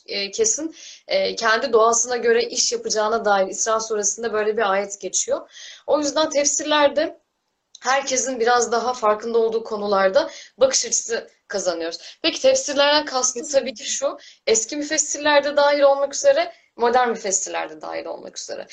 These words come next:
Zaten şeyde şu farkı görüyoruz. Eski müfessirler ya o kadar çok şey söylemişler ki, o kadar güzel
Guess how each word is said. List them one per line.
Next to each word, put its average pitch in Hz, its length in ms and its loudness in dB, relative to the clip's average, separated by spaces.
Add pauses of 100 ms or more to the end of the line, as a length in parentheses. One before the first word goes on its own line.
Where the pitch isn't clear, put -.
(160)
Zaten 254 360 2
şeyde 262 560 2
şu - 160 -2
farkı 220 340 0
görüyoruz. 196 440 -2
Eski 214 320 -6
müfessirler 220 840 -4 (420)
ya 233 260 0
o - 60 -8
kadar 254 340 2
çok 240 180 -4
şey 220 160 0
söylemişler 208 760 -2
ki, 190 120 -10
o 185 60 -4
kadar 233 280 2
güzel 214 360 0